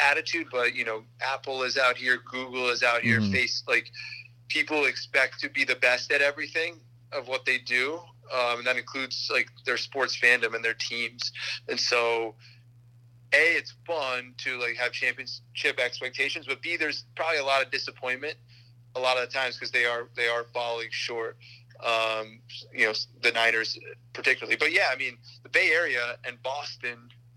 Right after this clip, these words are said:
Speaker 1: are the class of the last twenty years in terms of winning championships.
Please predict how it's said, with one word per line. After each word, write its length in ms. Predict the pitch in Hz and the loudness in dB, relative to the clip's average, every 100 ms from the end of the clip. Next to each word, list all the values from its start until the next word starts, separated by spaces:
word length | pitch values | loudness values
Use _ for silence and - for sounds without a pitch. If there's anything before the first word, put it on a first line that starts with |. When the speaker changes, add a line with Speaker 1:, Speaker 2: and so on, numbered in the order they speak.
| - - - - | -20 -20 -20 -10
Speaker 1:
are 580 | 123 123 120 120 117 113 - - - - - - - | -2 2 4 4 2 -2 -8 -20 -20 -20 -20 -20 -12
the 80 | 127 | -8
class 500 | 127 - 127 127 123 | -6 0 4 4 2
of 100 | 120 | -2
the 60 | 120 | 0
last 280 | 120 120 - | 2 2 0
twenty 240 | 131 120 | -6 -4
years 340 | 117 117 117 117 | -2 0 0 -4
in 60 | |
terms 300 | 117 117 117 | -4 -4 -4
of 100 | 113 | -6
winning 220 | 117 117 | -4 -4
championships. 760 | 117 117 117 117 - 117 - | -2 -2 -2 -4 -6 -6 -6